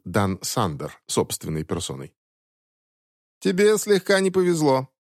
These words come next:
участливо начал он. «Но кто мог подумать, что Экман лежал на том матрасе? У меня есть еще информация».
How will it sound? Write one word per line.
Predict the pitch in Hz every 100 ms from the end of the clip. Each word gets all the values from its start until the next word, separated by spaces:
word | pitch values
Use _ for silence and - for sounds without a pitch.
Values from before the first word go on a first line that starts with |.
| _ 104
участливо | 92 104 98 - 90
начал | 85 82 - 78
он. | 73 69 _ _ _ _
«Но | 135 156
кто | - 247
мог | 220 190
подумать, | - 151 139 208 190
что | - 147 -
Экман | 160 196 175 127
лежал | 120 123 139 160
на | 160
том | 165 160
матрасе? | 170 170 135 - - _ -
У | 127
меня | 135 160
есть | 156 156 -
еще | 170 165 214 185
информация». | 127 117 107 87 - 78